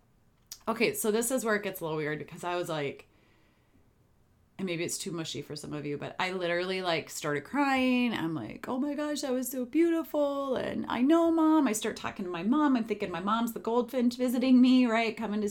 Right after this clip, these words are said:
like, support me or bring, s-, show me something beautiful and give me this little break. And, you know, I'm like, "I know I need to do something different, but how can I leave? And,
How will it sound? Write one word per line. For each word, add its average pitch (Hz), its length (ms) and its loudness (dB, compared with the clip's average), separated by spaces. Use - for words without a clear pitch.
like, 202 260 -2
support 247 420 -4
me 240 200 2
or 226 60 -2
bring, 233 260 2
s-, - 260 -10
show 269 220 0
me 277 100 4
something 254 380 2
beautiful 247 500 2
and 214 160 2
give 269 120 2
me 254 180 8
this 220 360 0
little 214 220 2
break. 233 540 2
And, 175 180 -2
you 240 80 4
know, 247 80 4
I'm 247 80 8
like, 240 180 4
"I 262 120 0
know 285 260 4
I 277 80 0
need 269 160 0
to 254 60 -4
do 254 120 -2
something 240 380 -4
different, 269 600 -4
but - 140 -6
how - 240 -6
can 233 160 -4
I 196 140 -4
leave? 277 680 -2
And, 165 240 -6